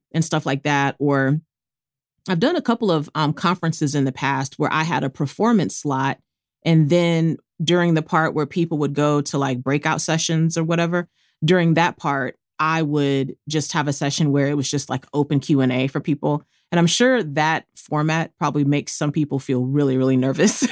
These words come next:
<laughs> about the idea that people are just gonna be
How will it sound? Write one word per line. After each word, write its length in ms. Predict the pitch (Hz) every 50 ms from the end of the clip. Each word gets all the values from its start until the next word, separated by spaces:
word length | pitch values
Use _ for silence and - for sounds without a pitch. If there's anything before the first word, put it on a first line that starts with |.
| - - 359 - -
<laughs> 260 | - 427 - - _
about 260 | - 196 196 185 185
the 100 | 170 170
idea 340 | - 165 160 147 160 156 147
that 120 | 143 -
people 240 | - 180 160 165 156
are 60 | 147
just 180 | 139 151 - -
gonna 160 | 156 143 139
be 300 | 135 139 143 143 135 135